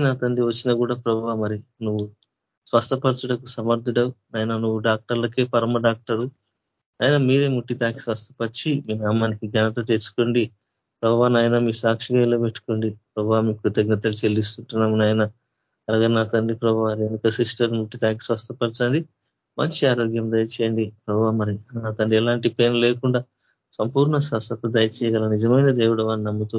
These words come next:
ప్రార్థిస్తున్నాం. సహాయం అనుగ్రహించండి, బ్రదర్ను ముట్టి తాకి స్వస్థపరచండి.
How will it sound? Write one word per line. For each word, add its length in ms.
ప్రార్థిస్తున్నాం. 600
సహాయం 440
అనుగ్రహించండి, 680
బ్రదర్ను 360
ముట్టి 240
తాకి 220
స్వస్థపరచండి. 760